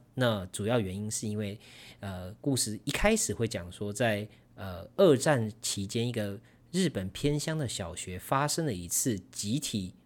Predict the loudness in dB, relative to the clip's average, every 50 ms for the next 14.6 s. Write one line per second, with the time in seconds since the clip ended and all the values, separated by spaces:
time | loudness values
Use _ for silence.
0 | -20 -20 0 4 4 4 6 4 2 0 -2 -2 -4 -4 -2 -2 -2 -2 -2 -4
1 | -4 -2 -2 -2 -2 -2 -2 -2 -2 -4 -4 -4 -4 -4 -4 -6 -12 -20 -20 -20
2 | -20 -20 -20 -20 -20 -8 _ 6 6 6 6 4 0 -4 -6 -10 -12 -10 -10 -10
3 | -10 -6 -4 -4 -2 -2 -4 -4 -6 -8 -8 -8 -10 -6 -2 0 0 0 0 -2
4 | -4 -6 -6 -6 -4 -2 -2 0 0 0 0 -2 -4 -4 -4 -4 -4 -6 -6 -6
5 | -6 -4 -4 -4 -4 -6 -8 -8 -8 -12 -18 -20 -20 -20 -8 -4 -2 -2 -2 2
6 | 4 6 6 6 4 2 -2 0 0 2 4 4 2 2 0 0 0 0 2 2
7 | 2 0 2 0 0 2 2 2 0 0 -2 -4 -2 -2 -4 -2 -2 -4 -4 -2
8 | -2 -4 -2 -2 -2 0 0 -2 -4 -6 -8 -12 -18 -20 -20 -20 -20 -20 -20 -20
9 | _ _ _ -20 -20 _ _ _ -12 -12 -12 -12 -16 -18 -20 -18 -12 -2 0 2
10 | 4 4 4 4 4 2 2 0 -2 -4 -4 -6 -6 -8 -8 -4 -4 -4 -2 0
11 | 0 0 0 -2 -6 -10 -12 -4 -4 -2 -2 -2 -4 -4 -6 -6 -6 -6 -6 -6
12 | -6 -4 -2 0 0 0 0 0 -2 -2 -4 -6 -12 -18 -20 -20 -12 -2 2 2
13 | 4 4 2 2 0 0 -2 -4 -6 -8 -14 -20 -20 -20 -12 -8 -6 -6 -4 -6
14 | -6 -8 -6 -6 -6 -2 2 4 6 6 6